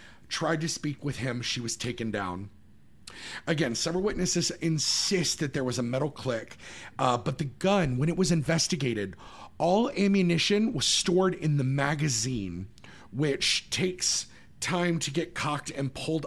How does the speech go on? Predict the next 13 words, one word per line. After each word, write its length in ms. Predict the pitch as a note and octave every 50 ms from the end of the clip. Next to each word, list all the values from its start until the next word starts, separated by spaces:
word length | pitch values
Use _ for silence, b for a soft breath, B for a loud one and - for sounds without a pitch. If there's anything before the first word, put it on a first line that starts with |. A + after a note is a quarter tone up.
| - -
up 200 | C#3+ C3+ - - -
into 420 | C3 C3 C3+ C3+ - - - B2+
the 100 | A#2 B2
chambers 460 | B2 - - B2 A#2+ G#2+ A2+ G#2+ -
of 120 | A2+ G2 F2
the 60 | A2
gun, 400 | F#2 F2 A#2+ A2 G2+ F#2+ F#2 F#2
specifically 640 | - - - - C3+ B2+ - C#3+ B2+ A2 A#2+ A#2+
this 280 | A2 G2+ G#2 A2 - -
gun. 360 | - G#2+ G2 F#2 D#2+ D#2 D#2+ B B B B B B B B B -
And 220 | F3 F#3 E3+ D3+
when 240 | D#3+ E3+ E3 D#3+ D3
they 460 | B2+ D#3 D#3 D3 C#3 C#3 C3 B2 -